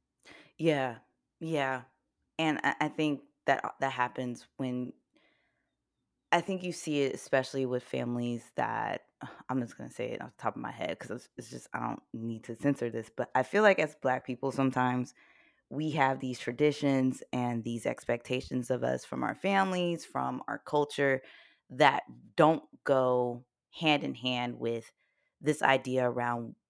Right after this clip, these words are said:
pleasure and that we deserve pleasure <laughs> and that it's okay to have orgasms, multiple ones. It's okay to have multiple partners as long as you're doing that ethically, right?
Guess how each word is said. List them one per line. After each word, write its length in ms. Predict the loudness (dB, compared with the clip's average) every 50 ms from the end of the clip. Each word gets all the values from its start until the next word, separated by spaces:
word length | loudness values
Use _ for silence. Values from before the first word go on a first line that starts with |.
| _ -6
pleasure 520 | 0 0 2 2 0 -4 -6 -6 -8 -10 -16 _ _ -12
and 180 | -8 -6 -4
that 180 | -4 -4 -6 -6
we 100 | -6 -4
deserve 440 | -4 0 4 6 6 6 6 4 0
pleasure 480 | -4 -4 -4 -2 -4 -4 -2 -4 -4
<laughs> 40 | -4
and 320 | -4 -4 -4 -4 -2 -2
that 300 | -2 -2 -4 -4 -6 -8 _ _ _ _ _ _ -4
it's 140 | 0 4 4
okay 280 | 4 4 4 2 2 2
to 60 | 2
have 220 | 0 -2 -4 -4 -4 -4
orgasms, 720 | -4 -4 -4 -4 -4 -4 -4 -4 -6 -8 -10 -10 -12 -16 _ _ -20 -14 -8
multiple 540 | -2 0 2 2 0 -2 -6 -8 -8 -6 -6
ones. 280 | -6 -8 -8 -10 -14 -18 -16
It's 120 | -10 -10
okay 340 | -10 -6 0 2 4 4 4 2 -2 -6
to 100 | -6 -2
have 280 | 0 0 0 -2 -4 _ _ -20 _ _
multiple 400 | 2 4 4 4 2 0 -4 -4 -2
partners 480 | 0 2 2 2 2 0 -2 -4 -4
as 120 | -6 -4 -4
long 160 | -2 -2 -2
as 100 | -4 -4
you're 80 | -6 -6
doing 260 | -4 -4 -4 -4 -4
that 160 | -4 -4 -4 -6 -8
ethically, 380 | -8 -12 -12 -10 -8 -6 -2
right? 320 | 0 0 2 0 0 -4